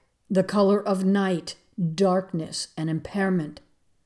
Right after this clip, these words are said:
Scales are produced for the majority of Earth's population to bring their day's wages in exchange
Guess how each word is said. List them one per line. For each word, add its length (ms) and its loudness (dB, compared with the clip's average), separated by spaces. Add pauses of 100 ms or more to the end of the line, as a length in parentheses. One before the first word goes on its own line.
(420)
Scales 640 2
are 180 0
produced 500 0
for 140 0
the 80 4
majority 560 8
of 160 6
Earth's 440 2
population 840 2
to 120 -2
bring 320 6
their 180 2
day's 480 4
wages 760 2 (140)
in 120 -2
exchange 760 2